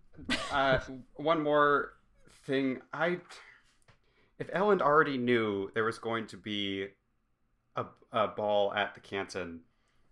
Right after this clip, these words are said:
should he not have waited to reveal that he knew about the storage cavern? 'Cause I feel like now that Yeoman knows, Elend knows, it's gonna be a lot harder to just be like, "Why don't we waltz down and see if we can find that cavern?" I feel like he's gonna be on guard now.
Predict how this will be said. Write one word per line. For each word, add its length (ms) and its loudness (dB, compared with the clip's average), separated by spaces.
should 260 -6
he 120 -8
not 240 2
have 200 -2
waited 340 0
to 120 -8
reveal 440 0
that 120 -6
he 220 -14
knew 200 -2
about 260 0
the 60 -18
storage 400 -8
cavern? 400 -6
'Cause 120 -16
I 40 -16
feel 140 -4
like 140 -2
now 160 2
that 180 -4
Yeoman 420 2
knows, 380 2
Elend 360 -2
knows, 560 -4
it's 160 -4
gonna 160 0
be 80 2
a 80 4
lot 240 6
harder 480 4
to 80 0
just 240 -8
be 140 0
like, 260 2
"Why 160 0
don't 120 -4
we 180 -2
waltz 360 -4
down 200 -4
and 80 -6
see 120 -6
if 80 -8
we 80 -8
can 140 -6
find 280 -6
that 180 -6
cavern?" 440 -4
I 40 -12
feel 160 -4
like 120 -2
he's 140 -8
gonna 140 0
be 160 -4
on 240 0
guard 380 2
now. 420 0